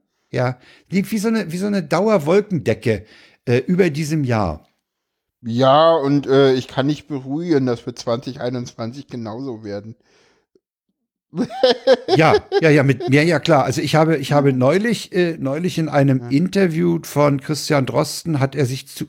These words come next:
Speaker 1: wie ich finde, sehr mutig zu der Aussage verstiegen, dass im Herbst zwanzig einundzwanzig man, äh,
Speaker 2: Ja.
Speaker 1: daran denken könnte, äh, ohne Maske und ein wieder bisschen lockerer.
Speaker 2: Äh.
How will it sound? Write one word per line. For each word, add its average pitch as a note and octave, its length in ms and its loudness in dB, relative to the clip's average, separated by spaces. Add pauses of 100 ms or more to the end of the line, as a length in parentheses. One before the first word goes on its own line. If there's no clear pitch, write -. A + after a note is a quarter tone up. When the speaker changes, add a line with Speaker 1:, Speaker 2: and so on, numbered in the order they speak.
Speaker 1:
wie A#2+ 240 -8
ich - 100 -12
finde, E3+ 280 2
sehr A#2 500 2
mutig F#3 520 2 (680)
zu D#3+ 160 0
der C#3+ 180 2
Aussage D#3+ 540 2
verstiegen, D3+ 880 -2
dass - 220 0
im C3 200 -2
Herbst D3+ 680 0
zwanzig D3+ 520 -2
einundzwanzig C#3+ 1000 -2
man, C3 500 2 (680)
äh, B2+ 240 6
Speaker 2:
Ja. - 20 4
Speaker 1:
daran A#2+ 360 4
denken B2+ 340 0
könnte, C3 600 2
äh, B2 180 -6
ohne C#3 300 4
Maske B2 460 -2
und - 260 -2
ein A2 80 -2
wieder A#2+ 200 2
bisschen G#2 360 -2
lockerer. F#2 540 -4 (220)
Speaker 2:
Äh. A#2+ 260 -10